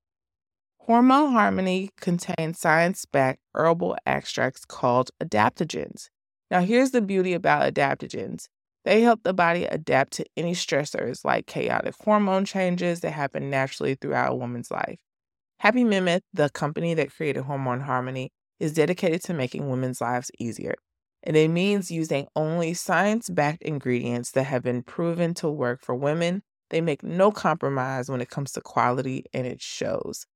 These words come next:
If so, if you're someone that definitely struggles with maybe bloating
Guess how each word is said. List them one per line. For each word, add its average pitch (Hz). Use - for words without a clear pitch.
If 185
so, 220
if 208
you're 285
someone 220
that 175
definitely 190
struggles 156
with 151
maybe 147
bloating 170